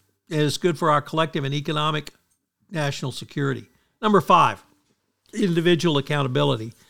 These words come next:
As far back as twenty fifteen, in the Yates memo, the D O J has said they will emphasize individual accountability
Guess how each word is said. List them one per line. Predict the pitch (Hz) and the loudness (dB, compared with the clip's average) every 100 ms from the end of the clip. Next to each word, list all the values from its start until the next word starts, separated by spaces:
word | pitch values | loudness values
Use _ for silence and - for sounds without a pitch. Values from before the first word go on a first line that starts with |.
| _ _ _ - | _ _ _ -4
As | |
far | - 190 | 6 6
back | 180 180 170 | 8 6 4
as | 165 | -2
twenty | - 170 | 0 0
fifteen, | 156 170 - 185 185 | 2 0 4 6 6
in | 165 | 4
the | 139 | 4
Yates | 151 175 170 - | 4 4 4 2
memo, | 165 147 | 2 4
the | 139 135 | 2 2
D | 147 160 | 4 4
O | 151 | 4
J | 147 165 | 4 4
has | 156 - | 4 2
said | 160 | 0
they | 147 | 2
will | 147 143 | 2 2
emphasize | 156 160 - 147 147 | 0 -2 0 2 2
individual | 151 147 143 147 156 | 0 -2 -2 -2 -2
accountability | 135 - 160 143 131 170 170 139 | -4 -2 -2 0 2 4 4 2